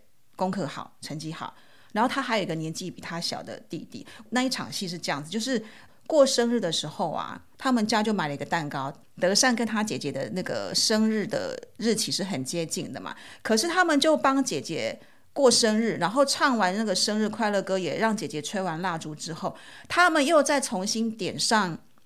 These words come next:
蜡烛，因为他们想说顺便就帮德善过生日。可是在这时候呢，呃，德善他就在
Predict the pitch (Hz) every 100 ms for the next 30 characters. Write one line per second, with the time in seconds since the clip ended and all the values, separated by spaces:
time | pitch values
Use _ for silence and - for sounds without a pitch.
0 | - 240 269 190 175 147 220 262 247 226
1 | 202 - 147 190 185 220 208 196 190 185
2 | 180 190 190 - 147 185 160 151 156 147
3 | 147 139 143 - - - - 214 190 -
4 | 320 285 302 277 269 262 233 170 175 208
5 | 170 160 147 151 - - - - - -
6 | 202 196 180 165 160 170 180 269 226 214
7 | 214 226 208 180 - - - - 214 185
8 | 160 110